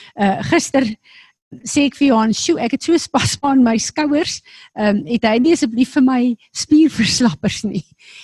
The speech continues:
En ek dink by myself, vanoggend gaan ek le-, regtig waar swaar kry want ek wa-, moes weer vroeg begin werk. En toe ek opstaan, toe voel ek maar deur die nag het die Here my liggaam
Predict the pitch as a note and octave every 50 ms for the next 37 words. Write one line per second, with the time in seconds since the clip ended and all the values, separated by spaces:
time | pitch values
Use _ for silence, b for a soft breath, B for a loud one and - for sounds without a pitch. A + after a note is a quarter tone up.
0 | B B _ - C4+ C4+ F#4 F#4 - - C#4+ E4 F4+ F4+ - F4+ D#4+ D#4+ D#4 D4
1 | - - E4 D#4 D#4+ D4 - b b b b b b b - C4+ B3 C#4+ E4+ E4
2 | - F4+ D#4+ C4+ C4+ C4+ B3 A#3+ A#3+ A#3 - G#3 G#3 A3 A3 - B3 A3+ A3+ A3+
3 | - - D4 - - A#3 A3+ G#3 - - C4 B3 B3+ A#3+ - - B3+ A3+ A3 A3
4 | G#3+ G#3 - - A3 - C#4 A#3+ A3 F3+ - A3 A3+ A3+ G#3 - - C#4+ - -
5 | - A3+ - - A3+ A3 G3 F3 G3+ F#3+ F3+ F3+ F#3 - _ b b b b b
6 | b b b - B3+ C4 - D#4 C#4+ C#4 - C#4 F4+ F#4 - - - - E4+ B3+
7 | G#3 F#3 G3 - C4 A#3+ - F4 D#4 D#4 - - C4 B3 A#3 A3+ A3 b b b
8 | b b b b b _ B3+ D4 F#4+ G4 D#4 E4+ D#4 B3+ A#3 A3 G#3 F3 - -
9 | A3 G#3+ A#3 G#3 A3+ B3+ D4 D#4 C#4+ B3+ A3 G#3 G3+ G3 - C4+ C4 B3+ B3+